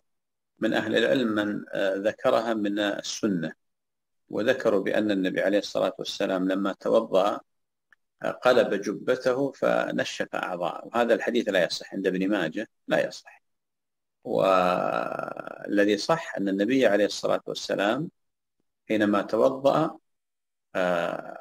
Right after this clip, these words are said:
أتت له بع-، آه، أتت له أم سلمة بمنديل، قال: "فلم يرده"، يعني ما أخذه، وأخذ ينفض ماء الوضوء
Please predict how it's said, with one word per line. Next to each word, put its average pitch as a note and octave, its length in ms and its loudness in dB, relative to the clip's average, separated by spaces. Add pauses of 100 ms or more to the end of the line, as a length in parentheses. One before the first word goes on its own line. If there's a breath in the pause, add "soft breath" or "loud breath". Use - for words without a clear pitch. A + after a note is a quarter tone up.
(140)
أتت - 360 -2
له A2+ 480 0
بع-، - 180 0
آه، - 560 -2 (120)
أتت - 380 -6
له G#2 360 2 (560)
أم G#2+ 220 0
سلمة G#2+ 540 2 (500)
بمنديل، G2+ 1400 2 (640)
قال: B2 540 2
"فلم A#2 320 4
يرده"، G#2 540 -2 (960)
يعني F#2+ 180 -2
ما A2 220 2
أخذه، F2+ 460 -2 (480)
وأخذ - 400 2
ينفض G2+ 400 0
ماء F#2+ 280 0
الوضوء G2 480 0